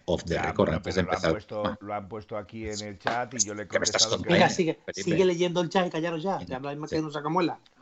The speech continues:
Speaker 1: Pepe
Speaker 2: Joder,
Speaker 1: A T M.
Speaker 2: este tío,
Speaker 1: Correa
Speaker 2: cómo
Speaker 1: es
Speaker 2: está de
Speaker 1: peor que mi abuela. Bueno, aquí ya tenemos un, un... Ah, bueno, Pepe es nuestro Pepe, Pepe A T M.
Speaker 3: No, nuestro
Speaker 1: Claro.
Speaker 3: radical, Pepe, Pepe, Pepe por la tangente.
Speaker 1: No le, no le convencemos. Manisca, mil novecientos sesenta y cinco. Vamos a ver, este es un,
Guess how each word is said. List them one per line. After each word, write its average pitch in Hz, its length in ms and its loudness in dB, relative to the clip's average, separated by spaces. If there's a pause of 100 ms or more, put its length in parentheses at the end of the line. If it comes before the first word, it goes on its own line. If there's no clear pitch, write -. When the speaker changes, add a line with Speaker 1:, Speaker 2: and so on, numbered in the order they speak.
Speaker 1:
Pepe 127 460 6
Speaker 2:
Joder, - 0 -
Speaker 1:
A 110 120 2
T 90 200 4
M. 82 140 2
Speaker 2:
este - 240 -14
tío, 90 320 -12
Speaker 1:
Correa 117 320 4
Speaker 2:
cómo 156 160 0
Speaker 1:
es 135 60 -8
Speaker 2:
está 90 120 -4
de 90 60 -4
Speaker 1:
peor 131 260 6
que 117 100 -10
mi 95 80 -10
abuela. 85 400 -2
Bueno, - 280 -6
aquí 95 180 -2
ya 98 160 6
tenemos 98 300 2
un, 98 240 6
un... 101 220 4
Ah, 98 100 4
bueno, 104 260 6
Pepe 110 220 2
es 110 40 0
nuestro 113 280 -2
Pepe, 101 400 -6
Pepe 104 180 -4
A 90 100 0
T 101 120 -2
M. 104 200 -2 (300)
Speaker 3:
No, 165 140 0
nuestro 160 260 2
Speaker 1:
Claro. 151 80 4
Speaker 3:
radical, 139 420 4
Pepe, 160 240 4 (120)
Pepe, 165 200 8 (160)
Pepe 175 380 2 (220)
por 185 120 4
la 156 60 6
tangente. 156 540 -4 (240)
Speaker 1:
No 107 200 0
le, 110 200 2
no 113 100 4
le 113 80 4
convencemos. 104 580 -4 (760)
Manisca, 156 640 2
mil 131 220 6
novecientos 156 480 6
sesenta 117 300 4
y 98 80 4
cinco. 101 260 2
Vamos 147 200 4
a 120 60 6
ver, - 140 6
este 127 200 4
es 139 100 0
un, 143 240 -6